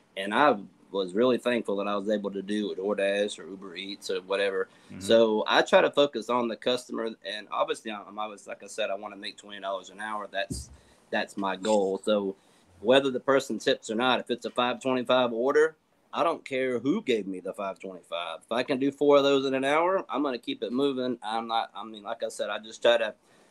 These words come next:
Speaker 1: I'm trying to focus in on doing good, and then when you do good, I think it comes back around. And unless something
Speaker 2: Appreciate
Speaker 1: really
Speaker 2: that,
Speaker 1: crazy
Speaker 2: yeah.
Speaker 1: happens, I, I don't really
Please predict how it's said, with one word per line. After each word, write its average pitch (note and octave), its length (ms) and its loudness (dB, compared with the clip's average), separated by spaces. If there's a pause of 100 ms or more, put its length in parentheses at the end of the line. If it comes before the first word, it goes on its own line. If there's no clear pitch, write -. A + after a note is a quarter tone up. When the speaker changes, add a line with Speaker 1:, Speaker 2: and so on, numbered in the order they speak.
(200)
Speaker 1:
I'm A#2 160 -2
trying D#3 220 6
to D3+ 60 -8
focus C#3+ 320 0
in C3 100 0
on B2 160 0
doing D3 300 2
good, C3+ 340 2 (180)
and G#2+ 220 -8
then A2 100 -4
when A2 140 -2
you A#2 100 0
do B2+ 200 6
good, A#2 260 4
I G#2 60 -4
think A2+ 240 -4
it - 80 -12
comes G#2 200 -2
back G2+ 220 -2
around. G2 400 -4 (340)
And F#2 220 -10 (1200)
unless A#2 260 4
something A#2+ 280 4
Speaker 2:
Appreciate A#2 120 6
Speaker 1:
really A2+ 120 4
Speaker 2:
that, - 60 -6
Speaker 1:
crazy B2 320 6
Speaker 2:
yeah. G2+ 100 -4
Speaker 1:
happens, G2 280 -8
I, G2+ 280 -2
I - 20 -2
don't G2+ 180 -2
really G2+ 380 -2